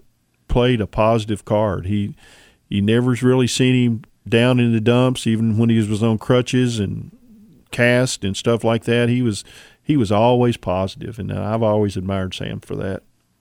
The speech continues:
He raised his family here, and what's that tell you? He likes this place.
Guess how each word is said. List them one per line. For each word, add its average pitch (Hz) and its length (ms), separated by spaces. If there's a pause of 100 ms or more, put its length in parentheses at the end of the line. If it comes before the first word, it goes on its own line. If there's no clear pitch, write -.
(1080)
He 110 120
raised 139 240
his 147 100
family 165 360
here, 95 280 (120)
and 101 280
what's 117 180
that - 140
tell 107 160
you? 92 80
He 104 100
likes 110 240
this 139 140
place. 104 340